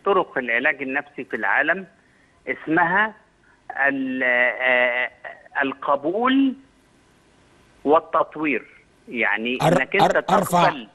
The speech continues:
Speaker 2: أرفع صباعي.
Speaker 1: آه، اتفضل.
Speaker 2: أنا اتضربت يا أستاذ
Speaker 1: آه، ما أنا
Speaker 2: خليل.
Speaker 1: عارف.
Speaker 2: أنا اتضربت.
Speaker 1: <laughs>
Speaker 2: أنا
Speaker 1: وأنا
Speaker 2: اتضربت
Speaker 1: أكتر
Speaker 2: كثيرا.
Speaker 1: منك. <laughs>
Speaker 2: وأنا اتربطت في السرير.
Speaker 1: <laughs>
Speaker 2: وأنا منعت إن أنا أنزل،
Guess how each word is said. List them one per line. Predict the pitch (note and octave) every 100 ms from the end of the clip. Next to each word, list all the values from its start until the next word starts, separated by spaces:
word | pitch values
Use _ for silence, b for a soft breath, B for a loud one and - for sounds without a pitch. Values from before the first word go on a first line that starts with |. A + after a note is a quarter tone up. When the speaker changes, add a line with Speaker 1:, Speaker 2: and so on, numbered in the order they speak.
| -
Speaker 2:
أرفع | F3 E3 D3+
صباعي. | C3 D3+ D#3+ F3 E3+ D3 - _ _ _ _ _ _ _ _ -
Speaker 1:
آه، | C#3
اتفضل. | B2+ B2+ G2 - - _ _ _ _ E3
Speaker 2:
أنا | F#3
اتضربت | D#3 A2 E3+ G3+ - C3+
يا | C3
أستاذ | B2+ - D3+ C3 F#2+ D#2+ - _ b b b _ -
Speaker 1:
آه، |
ما | D3+
أنا | C3+
Speaker 2:
خليل. | E3+ G3
Speaker 1:
عارف. | F3 F3 - _ -
Speaker 2:
أنا | E3 D3
اتضربت. | A#2 D3+ F3+ F3+ F3 - -
Speaker 1:
<laughs> | _ - D3+
Speaker 2:
أنا | D#3+
Speaker 1:
وأنا | D3+ D#3+
Speaker 2:
اتضربت | E3 E3+
Speaker 1:
أكتر | C#3+ E3
Speaker 2:
كثيرا. | F3+ F#3+ C#3+
Speaker 1:
منك. | B2 F2+ - _ _ _
<laughs> | F#3 F#3 - B2
Speaker 2:
وأنا | D#3 F#3 F#3+
اتربطت | E3+ E3+ E3 G3+ -
في | E3 D3
السرير. | - D3+ D#3 D3 F2 - _ _ _ _ _
Speaker 1:
<laughs> | - - - - F3+
Speaker 2:
وأنا | E3+ F#3+ G3 F3+
منعت | F3 E3+ F#3+ A3 D#3 -
إن | D#3 D#3
أنا | D3+ D#3+ G3+
أنزل، | A3 D#3 G#3 G3+